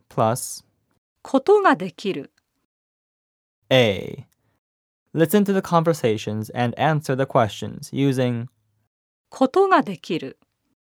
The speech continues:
Speaker 1: Example. You hear.
Speaker 2: カンさん、カンさんの国では日本のテレビは見られるの？
Speaker 1: うん、見られるよ。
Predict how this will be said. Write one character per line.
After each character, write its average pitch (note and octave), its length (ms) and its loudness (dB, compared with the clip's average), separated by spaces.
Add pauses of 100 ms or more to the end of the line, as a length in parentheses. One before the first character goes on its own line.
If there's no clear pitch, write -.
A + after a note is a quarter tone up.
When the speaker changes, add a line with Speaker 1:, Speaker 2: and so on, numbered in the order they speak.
(500)
Speaker 1:
Example. A#2 760 -2 (1000)
You A#2 140 -6
hear. A2 640 -2 (1200)
Speaker 2:
カ E4 260 6
ン F#4 60 -2
さ G3 320 -2
ん、 B2+ 140 -12 (360)
カ F#4 280 2
ン A4 40 -4
さ F4+ 140 4
ん D4 60 12
の C4+ 100 10
国 G#3+ 280 0
で F#3 120 2
は E3+ 180 4
日 E3+ 160 -2
本 D#4 240 4
の F4 140 2
テ F4 100 -2
レ F4 140 6
ビ A3 100 4
は F#3 100 4
見 D#3+ 120 -2
ら F#3+ 120 2
れ C#4 120 4
る D4 100 4
の？ F3 320 -2 (800)
Speaker 1:
う A3 200 8
ん、 C3+ 240 2 (560)
見 C#3 180 4
ら F3+ 100 12
れ A3+ 140 10
る F3 100 8
よ。 A#2 380 4